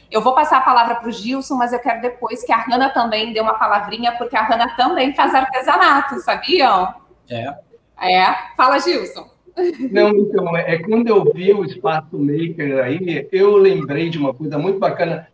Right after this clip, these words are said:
Speaker 3: lá na Escola de Belas Artes, porque imagina, eu fui fazer cenografia indumentária, então na parte de baixo a gente tinha oficina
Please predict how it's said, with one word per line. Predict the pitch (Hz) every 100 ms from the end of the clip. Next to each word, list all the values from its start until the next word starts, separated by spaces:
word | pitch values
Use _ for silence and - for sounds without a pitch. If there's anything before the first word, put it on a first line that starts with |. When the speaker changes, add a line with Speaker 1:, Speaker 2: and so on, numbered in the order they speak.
| _ -
Speaker 3:
lá | 156 185 233 254
na |
Escola | 202 190 175 165
de | 139
Belas | 135 120 117
Artes, | 147 180 175
porque | - 180
imagina, | 180 185 127 107
eu | 151 156
fui | 214
fazer | - 180 160
cenografia | - 156 147 143 127 147
indumentária, | 139 120 113 135 151 127 - _ _ _
então | 147 208
na | 214
parte | 208 190 185
de | 165 147
baixo | 147 175 175
a |
gente | - 180 180
tinha | - 170 165 143 131 - -
oficina | 170 196 - - 160 139 113